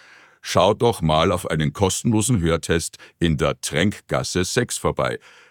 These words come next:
Das Team von Hörgeräte Schwägerl freut sich auf dich. Moderne, offene Unternehmenskultur.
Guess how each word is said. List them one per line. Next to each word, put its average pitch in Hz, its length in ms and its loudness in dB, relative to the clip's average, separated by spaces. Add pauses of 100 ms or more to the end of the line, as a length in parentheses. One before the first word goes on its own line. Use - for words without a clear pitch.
(140)
Das 78 240 -2
Team 160 240 2
von 87 240 0
Hörgeräte 90 500 0
Schwägerl 87 500 0
freut - 380 -4
sich - 240 -4
auf 58 140 -8
dich. - 260 -14 (1700)
Moderne, 160 640 2
offene 127 400 -2
Unternehmenskultur. 104 1120 -4